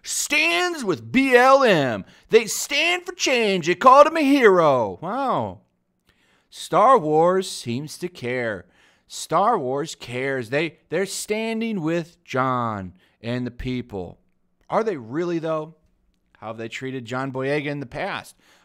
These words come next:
Uh, my favorite example is to go here and show something like this. The Force Awakens poster. This is the best example of it. So this is the poster for North America,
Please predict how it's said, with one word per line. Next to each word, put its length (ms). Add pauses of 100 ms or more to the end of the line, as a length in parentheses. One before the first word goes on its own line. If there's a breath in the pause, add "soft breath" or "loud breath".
Uh, 280
my 200
favorite 400
example 540
is 100
to 120
go 240
here 600 (920 soft breath)
and 160
show 720 (100)
something 400
like 240
this. 520 (1080)
The 80
Force 340
Awakens 500
poster. 380
This 180
is 80
the 100
best 280
example 500
of 100
it. 140
So 160
this 240
is 220
the 180 (240)
poster 640 (340 soft breath)
for 220
North 260
America, 720